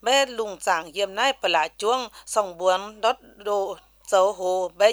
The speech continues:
diêm phiến tẩy phai pung cha pa pung yên máy nòng quốc trà, dù pun thuất tiểu công này bé hiểu miền dù bé béo. Sòng buôn đót hồ, tại bé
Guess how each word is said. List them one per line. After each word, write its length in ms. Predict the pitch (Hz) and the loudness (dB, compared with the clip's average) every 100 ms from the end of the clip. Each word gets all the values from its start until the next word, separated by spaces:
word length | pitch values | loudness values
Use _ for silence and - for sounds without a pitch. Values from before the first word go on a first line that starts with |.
| 190 | 2
diêm 180 | 190 - | -8 -8
phiến 180 | 202 | -12
tẩy 240 | - 190 160 | 0 0 0
phai 240 | - 190 | -4 -4
pung 260 | - 196 180 | -4 -10 -6
cha 160 | 190 | -6
pa 220 | - 226 254 | -4 -4 -4
pung 340 | - 190 175 | -6 -10 -8
yên 140 | 180 | -10
máy 100 | 185 | -8
nòng 160 | 220 165 - | -6 -8 -4
quốc 120 | 220 - | -6 -4
trà, 340 | 196 175 165 - - - | -4 -2 -4 -10 -18 -16
dù 160 | - 208 | -6 -6
pun 240 | - 233 | -4 -8
thuất 220 | 247 294 247 | -2 -4 -4
tiểu 200 | 196 147 | -8 -8
công 280 | 214 208 196 | -2 -2 0
này 180 | 180 160 | -4 -2
bé 220 | 175 220 | -2 -2
hiểu 240 | 196 170 | -4 -12
miền 300 | 156 185 156 - | -6 -6 -6 -8
dù 200 | 170 151 | -10 -6
bé 200 | 180 208 - | -2 -4 -2
béo. 340 | 175 165 180 - - - - - - | 0 2 0 -4 -20 -20 -20 -18 0
Sòng 300 | 262 220 196 | 0 0 2
buôn 320 | 208 226 233 | 2 2 2
đót 160 | 269 285 | 2 0
hồ, 400 | - 185 190 190 - | -4 0 2 0 -4
tại 120 | 208 185 | -2 2
bé 260 | 208 254 | 2 0